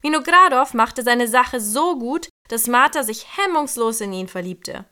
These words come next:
Ob diese Zuneigung auf Gegenseitigkeit beruhte, muss dahingestellt bleiben. Zur selben Zeit hatte sie aber auch eine Liaison zu Prinz Louis Ferdinand von Preußen, dem Sohn des Kronprinzen. Das sei, so meinte sie, eine perfekte Maske.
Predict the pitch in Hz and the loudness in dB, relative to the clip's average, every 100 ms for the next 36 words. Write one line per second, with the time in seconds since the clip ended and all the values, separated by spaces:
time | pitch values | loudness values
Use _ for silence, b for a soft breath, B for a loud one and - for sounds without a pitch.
0 | _ _ _ - 220 269 262 233 - 240 | _ _ _ -6 -4 -2 -4 -4 -4 0
1 | 277 269 254 226 208 240 254 302 302 294 | 2 2 2 0 -2 -2 -4 0 0 -2
2 | - 294 269 254 233 240 240 214 202 - | -2 -2 0 -4 -6 -6 -4 -4 -4 -4
3 | 185 175 165 - 160 156 - 160 156 151 | -6 -6 -8 -10 -12 -12 -12 -12 -12 -16
4 | _ _ _ _ _ - 233 240 285 339 | _ _ _ _ _ -12 -2 0 0 -2
5 | 330 214 202 247 208 202 196 190 208 - | -2 2 2 0 -6 -6 0 0 2 4
6 | 214 254 226 214 214 214 196 196 214 254 | 4 4 0 -2 -4 -4 -4 -2 0 0
7 | - 214 - - 277 - - 202 226 277 | -2 -12 -6 -4 -2 -4 -8 -8 -6 -4
8 | 285 - 208 208 214 202 208 196 190 - | -6 -2 -2 0 0 -2 -4 -8 -10 -2
9 | 240 247 - 170 208 - _ 196 202 190 | 0 0 -2 -6 -10 -14 _ -8 -6 -2
10 | 214 208 208 - 247 254 247 - 180 - | -4 -4 -6 -2 -2 -2 -6 -16 -14 -14
11 | - - _ _ _ - 214 - 208 208 | -14 -20 _ _ _ -4 -4 0 2 4
12 | 240 202 190 185 208 220 202 214 196 196 | 2 -2 -2 0 -2 -4 -8 -6 -4 -6
13 | 190 202 185 247 240 - 185 190 214 - | -8 -12 -10 -10 -10 -10 -8 -6 -6 -10
14 | - 139 | -14 -20